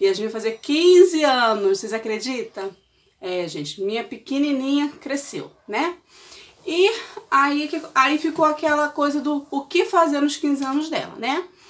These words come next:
É, porque todo mundo sabe que festa de quinze anos tem que ter tempo, né? Aí, tentamos negociar com ela.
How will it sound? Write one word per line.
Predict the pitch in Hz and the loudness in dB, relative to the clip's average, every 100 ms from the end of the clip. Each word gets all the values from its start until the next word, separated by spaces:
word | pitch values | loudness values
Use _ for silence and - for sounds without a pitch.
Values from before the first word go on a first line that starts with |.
| - - - _ _ | -20 -20 -20 _ _
É, | 240 240 | -8 -6
porque | 247 262 - 262 | -6 -8 -4 -2
todo | 247 294 | -2 0
mundo | 311 | 0
sabe | 330 254 226 | 0 -2 -6
que | 240 | -10
festa | - 240 220 | -4 -4 -4
de | |
quinze | 226 208 208 | -6 -4 -2
anos | 175 175 165 - - _ _ _ _ | -2 -4 -8 -14 -18 _ _ _ _
tem | 208 202 | -8 -8
que | |
ter | - 220 202 | -8 -10 -8
tempo, | 226 294 330 381 | -4 -4 -2 -2
né? | 359 415 - _ _ - - - - - | 0 -2 -10 _ _ -20 -20 -20 -20 -2
Aí, | 294 302 302 302 320 415 - _ _ _ _ _ _ _ - - | 0 0 -2 -4 -2 -4 -6 _ _ _ _ _ _ _ -20 -14
tentamos | - 240 247 240 | -10 -4 -2 -2
negociar | 233 233 240 254 226 247 | -2 -4 -4 -2 -2 -2
com | 262 | -4
ela. | 208 151 - - | -2 -6 -10 -20